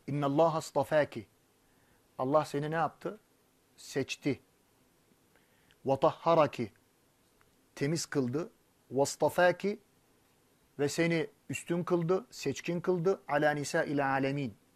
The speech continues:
Alemlerin kadınlarına. "Ya Meryem'u." Burada bitmiyor. Devamında ne var? Melekler Hazreti Meryem'le çok hususi bir iletişim kuruyorlar.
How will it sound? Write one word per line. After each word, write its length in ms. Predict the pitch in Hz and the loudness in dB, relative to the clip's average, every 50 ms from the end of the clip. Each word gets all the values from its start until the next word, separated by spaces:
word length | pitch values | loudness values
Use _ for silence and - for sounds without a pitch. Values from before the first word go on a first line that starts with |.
| _ _ - | _ _ -6
Alemlerin 560 | 127 127 127 131 135 135 131 131 135 143 135 | -4 -2 -2 -2 -2 -2 -2 -2 -2 -4 -4
kadınlarına. 640 | - 131 117 123 120 120 113 110 110 107 104 95 - _ _ _ _ _ _ _ _ _ _ _ _ _ _ _ _ - _ _ _ _ | -6 -6 -6 -6 -6 -6 -6 -8 -10 -12 -14 -16 -20 _ _ _ _ _ _ _ _ _ _ _ _ _ _ _ _ -20 _ _ _ _
"Ya 220 | 135 143 151 156 160 | 0 2 2 4 4
Meryem'u." 480 | 175 180 180 170 151 135 123 107 98 - _ _ _ _ _ _ _ 131 | 4 4 6 4 4 4 2 -2 -6 -10 _ _ _ _ _ _ _ -4
Burada 200 | 135 143 156 151 | -2 0 2 2
bitmiyor. 380 | 170 - 160 143 135 117 104 95 - _ _ _ _ _ _ _ _ _ _ _ _ _ _ _ _ _ _ _ _ _ _ - | 0 -2 -2 -4 -4 -4 -4 -6 -12 _ _ _ _ _ _ _ _ _ _ _ _ _ _ _ _ _ _ _ _ _ _ -8
Devamında 440 | 123 120 131 131 131 139 143 151 156 | -4 -2 0 0 0 0 0 2 2
ne 120 | 165 160 | 4 2
var? 240 | 156 170 - - - _ _ _ _ _ _ _ _ _ _ _ _ _ _ _ _ _ _ _ _ _ _ _ _ _ _ _ _ - | 2 2 0 -4 -12 _ _ _ _ _ _ _ _ _ _ _ _ _ _ _ _ _ _ _ _ _ _ _ _ _ _ _ _ -8
Melekler 680 | 120 127 139 151 156 151 - 165 170 170 147 - - - | -4 -2 0 0 0 2 2 2 2 2 2 -2 -8 -10
Hazreti 320 | - 143 135 147 139 - 151 | -8 -6 -6 -4 -4 -4 -2
Meryem'le 480 | 151 151 147 151 170 175 175 156 147 | 0 0 2 2 2 2 2 0 -2
çok 240 | - - 175 - - | -2 -2 -4 -4 -6
hususi 520 | - 147 139 - 160 160 147 - 190 180 | -10 -10 -6 -2 -2 -2 -2 -2 -4 -2
bir 80 | 165 165 | -2 -2
iletişim 500 | 156 156 147 147 143 - - - - 170 | -2 -2 -2 -2 -2 -4 -6 -6 -6 -6
kuruyorlar. 580 | - - 139 139 135 131 170 226 - - - | -6 -4 -2 0 0 0 0 -2 -4 -8 -16